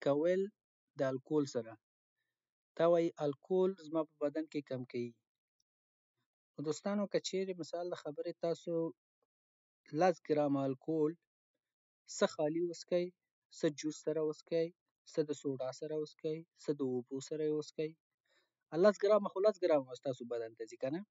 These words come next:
نو دا خو مهم نه شو. که مثال د خبرې لس ګرامه ته په یو بوتل جوس کې اچوې، یوه پوره بوتل د جوس کې، ته وایې چې والا ما کم وڅښه.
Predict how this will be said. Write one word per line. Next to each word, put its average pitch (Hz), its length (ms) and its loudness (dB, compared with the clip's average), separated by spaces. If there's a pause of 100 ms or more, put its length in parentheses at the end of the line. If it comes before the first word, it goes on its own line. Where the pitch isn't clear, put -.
(1120)
نو - 120 -4
دا 208 120 10
خو - 120 -4
مهم 202 280 -2
نه 220 80 0
شو. 185 160 -8
که 170 120 2
مثال 185 220 0
د 165 100 0
خبرې 180 260 -2 (100)
لس 185 120 2 (100)
ګرامه 180 380 0
ته 180 160 2
په 175 80 -2 (200)
یو 180 120 6 (400)
بوتل 160 340 0 (360)
جوس 170 240 -8
کې 170 80 -2 (120)
اچوې، 175 280 -2
یوه 151 160 4 (380)
پوره 165 220 4 (100)
بوتل 151 380 -2
د - 20 -6 (100)
جوس 175 160 -6 (100)
کې، 180 140 0 (560)
ته - 80 -8
وایې 156 180 6
چې - 120 -4
والا 160 280 4
ما 160 80 0 (100)
کم 156 160 0
وڅښه. 113 360 -6